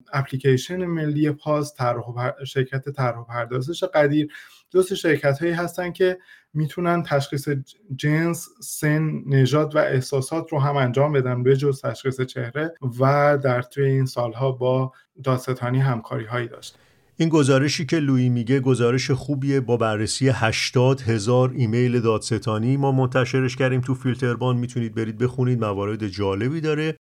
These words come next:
Speaker 2: اما باید گفت که فقط شرکت‌های داخلی و چینی نیستن و ما می‌دونیم که مثلاً شرکت بوش آلمان برای مثال اومده هشت هزار دوربین در اختیار ایران قرار داده.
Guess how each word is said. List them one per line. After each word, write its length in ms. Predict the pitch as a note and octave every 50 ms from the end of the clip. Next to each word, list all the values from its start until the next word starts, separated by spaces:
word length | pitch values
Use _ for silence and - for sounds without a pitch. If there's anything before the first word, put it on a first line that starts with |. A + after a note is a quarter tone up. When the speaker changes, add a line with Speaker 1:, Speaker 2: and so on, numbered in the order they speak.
| _ -
Speaker 2:
اما 220 | F#3+ G#3 A3 A#3
باید 260 | A3 G3+ G3+ G#3+ G#3
گفت 280 | - - A3 G#3+ - -
که 160 | - A3 G#3+
فقط 400 | G#3 - - D#3 C#3 B2+ F3+ G3
شرکت‌های 640 | F#3 - - D#3+ C#3+ B2+ - C3+ B2+ B2 B2+ E3+ F#3
داخلی 640 | E3 - - C3 B2 A#2 - - B2+ A#2 A#2 A2+ A#2
و 140 | G#2+ A2+ A2+
چینی 440 | B2 - - - A#2 A2+ A#2 B2+ D3
نیستن 440 | D#3+ F3+ D#3 - - - G#2+ G2+ G2
و 140 | G#2+ A2
ما 140 | A#2 C3+ D3+
می‌دونیم 420 | D#3 D#3 E3 E3+ E3 E3+ E3+ E3+ D#3
که 120 | - E3
مثلاً 540 | D3+ C#3 B2+ - - B2 B2 C#3 D3 C#3 A2+
شرکت 520 | - - B2 A2+ G#2 - C3+ C#3 C3 D#3+
بوش 340 | D3+ C3 C#3 D#3 C#3+ - -
آلمان 440 | C#3 B2 A2+ A2 A2+ A#2+ C3 C3 A#2+
برای 240 | A#2 A2+ A2+ B2+ C3
مثال 380 | A#2+ A2+ G#2 - A#2+ A2+ A2
اومده 340 | G#2+ A2 A2 G#2+ G#2+ B2 A#2+
هشت 640 | G2 A2 C#3+ D#3 F3 F#3 F#3 - - - - -
هزار 420 | C3 B2+ B2 A2 C3 C#3+ D3+ D#3 C#3+
دوربین 460 | B2+ B2+ A#2+ A2+ G#2 G2 A#2+ B2+ B2
در 200 | A2+ A2+ A2 A2
اختیار 360 | G2+ - _ B2 B2+ C#3 C3+
ایران 320 | C3+ A#2+ A2 G#2+ B2 C#3 D#3+
قرار 300 | F#3 F#3 F3 D3+ C3+ B2+
داده. 540 | B2 B2 A#2 G#2+ A#2+ A#2+ A#2+ A#2+ A#2+ B2